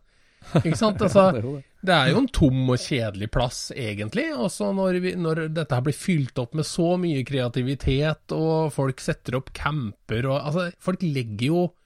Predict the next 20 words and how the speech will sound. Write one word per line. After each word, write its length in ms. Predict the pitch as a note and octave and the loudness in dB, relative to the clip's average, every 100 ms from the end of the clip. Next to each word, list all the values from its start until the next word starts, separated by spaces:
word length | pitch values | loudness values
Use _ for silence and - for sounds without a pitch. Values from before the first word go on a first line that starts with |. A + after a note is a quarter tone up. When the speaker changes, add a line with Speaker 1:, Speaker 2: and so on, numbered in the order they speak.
| _ | _
Speaker 2:
Ja. 100 | A2 G2+ | -12 -4
Speaker 1:
en 120 | F#3+ | -2
del 160 | D3+ D3 | 0 0
sjel 580 | - - C#3+ C#3+ E3 F3 | -2 -4 0 0 0 2
i 80 | |
å 120 | D3 D3+ | 2 2
få 260 | - A#2+ | 4 2
det 140 | A#2+ C#3 | 4 2
trivelig 340 | D#3 B2 G#2+ B2 | 2 2 2 0
og 60 | |
kult. 400 | G3 C#4+ B3 - - _ _ _ _ _ _ _ D3+ | 2 2 0 -6 -20 _ _ _ _ _ _ _ -2
Og 80 | E3 | 0
Speaker 2:
Ja. 60 | |
Speaker 1:
da 40 | - - C3+ C3+ | 0 -2 -2 -2
er 40 | |
det 40 | E3 | -2
jo 0 | |
så 220 | F3 D#3 D#3+ | 0 2 2
gøy, 360 | E3 A3+ G#3+ G3 | 2 2 2 0
altså, 600 | E3+ F#3+ F3+ F3 F3 | -2 -2 0 -2 -4